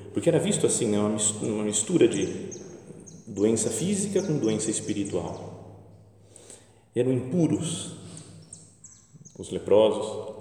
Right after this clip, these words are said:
visto como impuros, então eles não podiam viver na cidade, por exemplo, para não transmitir também a doença. Então eles viviam longe, né, fora da cidade,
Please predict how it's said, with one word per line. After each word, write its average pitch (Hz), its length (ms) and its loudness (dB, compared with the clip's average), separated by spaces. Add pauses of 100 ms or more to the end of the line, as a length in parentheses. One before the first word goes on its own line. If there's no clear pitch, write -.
(460)
visto 107 300 -4
como 92 200 -2
impuros, - 840 -6 (420)
então 123 360 0
eles 127 420 0
não 131 160 0
podiam 120 340 -2
viver 107 280 2
na 110 120 0
cidade, 107 680 0
por 92 100 -2
exemplo, 101 420 -2
para 85 120 -2
não 90 160 -2
transmitir 87 600 -4
também 87 260 -2
a 85 40 -4
doença. 107 580 -2 (1000)
Então 143 120 -2
eles 151 140 -2
viviam 139 440 2 (840)
longe, 123 420 6
né, 92 140 0
fora 147 300 8
da 87 100 4
cidade, 101 500 0